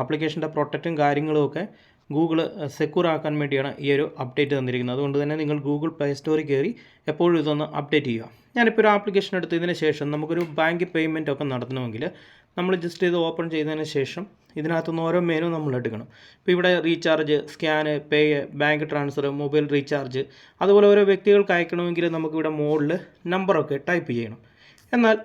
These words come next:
ഇതിൻ്റെ ഒന്നും ആവശ്യമില്ല. വളരെ സിമ്പിളായിട്ട് നമുക്കിവിടെ Google Pay ആപ്ലിക്കേഷൻ just ഒന്ന് എടുക്കുക. ഇത് പലർക്കും അറിയാവുന്ന ഒരു ട്രിക്കായിരിക്കും. അറിയാൻ മേലാത്ത സുഹൃത്തുക്കളുണ്ട് കേട്ടോ, അവർക്ക് വേണ്ടിയാണ് നമ്മൾ ഈ ഒരു വീഡിയോ ചെയ്യുന്നത്. നിങ്ങൾ ഈ ആപ്ലിക്കേഷനിൽ ലോങ് പ്രസ് ചെയ്ത് കഴിഞ്ഞാൽ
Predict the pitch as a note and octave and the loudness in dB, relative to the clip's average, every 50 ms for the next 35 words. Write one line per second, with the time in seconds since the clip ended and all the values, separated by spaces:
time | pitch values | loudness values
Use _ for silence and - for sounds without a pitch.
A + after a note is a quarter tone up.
0 | - G#3 G3+ F#3+ A3 G3+ G3+ F3+ E3+ E3+ D#3+ D3 C3+ C3 B2 - C#3+ B2+ B2 B2 | 0 0 2 2 4 4 6 4 4 2 0 0 0 -2 -4 -4 -6 -6 -6 -4
1 | - - D3+ E3+ F#3 G#3+ G#3+ G#3+ G3+ F3 F3 F3 E3 C#3 A#2 A#2 A2 G#2+ F3 - | -2 0 0 0 2 0 -2 -2 -2 -4 -2 0 0 0 0 -2 -2 -6 -8 -10
2 | - _ _ _ _ _ - G#3+ G#3 G#3+ G3+ G#3 G3 G3+ G3 F3 F3 G3 F#3+ G3+ | -10 _ _ _ _ _ -4 -2 0 2 4 4 4 4 2 0 0 2 2 2
3 | G3 - F#3+ F3+ F3+ - - F3 D#3+ D3 D3+ D#3+ D3+ D3 D3+ D3+ D3+ D#3 D3+ D3 | 0 0 -2 -4 -4 -4 -4 -2 -2 -2 -2 -2 -2 0 0 -2 -2 -2 -6 -4
4 | C#3 C#3+ C3 - - - D3 C3+ B2 A2+ A2 - - B2+ D#3+ A3+ - - _ _ | -4 -4 -6 -6 -8 -6 -4 -4 -4 -6 -6 -8 -4 -4 -4 -4 -6 -12 _ _
5 | _ _ _ _ _ _ _ _ _ _ _ _ _ _ _ _ _ _ _ _ | _ _ _ _ _ _ _ _ _ _ _ _ _ _ _ _ _ _ _ _
6 | _ _ _ _ _ _ _ - E3+ F#3 G3 G3 - - E3+ E3 F3 F#3+ F#3+ - | _ _ _ _ _ _ _ -2 2 2 2 2 2 2 2 2 4 2 2 0
7 | A#3 A#3+ - E3+ D#3 E3 E3+ F3+ F#3+ G3+ A3 A3 A3 G3+ G3+ G3 - F3+ F3 F#3+ | -2 -4 -2 -2 0 2 4 4 4 4 2 4 2 2 2 0 -4 -4 0 0
8 | D#3+ C3+ C3 C#3 E3 F3 - D3 D3+ E3 F3 F3+ F3 E3+ F3 F3+ F3+ - G3+ G3 | 2 2 2 0 -2 -2 0 0 2 2 2 0 0 0 -2 -2 0 0 0 0
9 | G3 - - F#3 E3+ F3 F3 F3+ E3+ E3 D3 C3 B2+ B2+ B2 A#2 B2+ A#2+ A#2 A#2 | 0 -6 -10 -6 -6 -4 -4 -2 -2 -2 -2 -2 -2 -4 -4 -4 -4 -6 -4 -4
10 | C3 C3 C#3+ D3+ D#3 D#3+ D#3+ D#3+ D#3+ D#3 D#3 E3 G#3 - - - - C#3+ C#3 D3 | -4 -4 -2 -2 -2 -2 -2 -2 0 0 0 -2 -4 -8 -10 -10 -6 -4 -2 0
11 | D3+ D3+ D3+ D3 D3+ D3+ D3 C#3+ C#3 D#3 E3 D#3+ - C3+ A#2+ A2 G2+ G#2+ A2 _ | 2 2 2 2 0 0 -2 -2 -2 -2 -4 -4 -4 -4 -4 -4 -6 -10 -14 _
12 | _ _ _ _ _ _ _ _ _ - A#3 A#3+ B3 B3 A#3+ A#3 A3+ G#3 F#3+ F#3+ | _ _ _ _ _ _ _ _ _ -2 2 4 4 4 6 6 4 4 4 2
13 | F#3+ - G3+ G3 G#3+ G3+ G#3 G#3+ G3+ F3+ E3 E3+ F3+ G3+ A3 G#3 G#3+ D#3+ D3+ D3 | 2 0 0 2 2 0 0 0 0 0 2 2 2 2 0 0 0 -2 -2 -2
14 | D3+ - - D#3 C3+ B2+ B2 A#2+ B2 A#2+ A2+ G#2+ A2 A2 G#2 | -2 -6 -8 -4 0 0 0 0 0 -2 -4 -4 -6 -8 -6